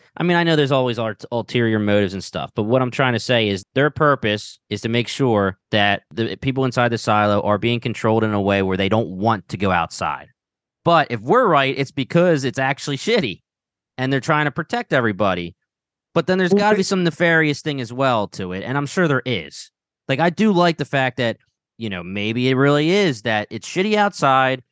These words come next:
Speaker 1: They have a job. The generator does something. Silo number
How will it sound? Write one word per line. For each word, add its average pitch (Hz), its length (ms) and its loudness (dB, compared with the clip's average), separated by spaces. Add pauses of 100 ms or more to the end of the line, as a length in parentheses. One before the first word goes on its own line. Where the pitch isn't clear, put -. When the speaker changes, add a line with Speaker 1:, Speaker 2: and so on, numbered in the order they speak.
(520)
Speaker 1:
They 123 140 -4
have 151 120 2
a 175 60 0
job. 131 400 2
The 113 60 -6
generator 139 520 2
does 120 400 0
something. 113 480 -2
Silo 135 460 2
number 131 500 0